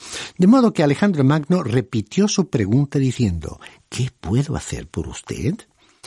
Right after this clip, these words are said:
Finalmente Aristóteles respondió, «Bueno, puedes apartarte a un lado para dejar pasar mi luz». Estimado oyente, muchos de nosotros quizás le estamos diciendo a Dios,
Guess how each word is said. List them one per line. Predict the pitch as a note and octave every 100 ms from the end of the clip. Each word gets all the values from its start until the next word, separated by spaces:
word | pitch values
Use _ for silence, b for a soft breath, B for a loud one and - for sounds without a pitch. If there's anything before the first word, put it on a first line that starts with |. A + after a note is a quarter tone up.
| B B B
Finalmente | - F3+ B3+ A#3+ F3 D#3+ B2+
Aristóteles | G#2+ - D#3 - B2 G2+
respondió, | A2 - G2+ F#2+ D2+ - -
«Bueno, | C#3+ A#3 G3+ G3 - b b b _
puedes | B3 B3 -
apartarte | D3+ - G#2 G2 - D#3 A#2 - F#2+
a |
un | C3+ G#2 A#2+
lado | F#3+ F#3 F3
para | A#2+ G2+
dejar | G2+ - D3 C#3
pasar | - G2 - B2+ A#2
mi | A2+
luz». | E2 C#2 - - - - _ _ _ _ b b b _ -
Estimado | B2+ - D#3 G#3
oyente, | B2+ C#3+ D#3 C#3 - D#3 b b b b
muchos | E3 G#3 F3+ C3
de | A#2
nosotros | G2+ - D#3 C#3+ B2
quizás | - G#2 - D3+ -
le |
estamos | G#2 - C3+ C#3 A2+ -
diciendo | F2+ - A#2+ C3 A2+ G#2+
a |
Dios, | G2 C3+ C#3 -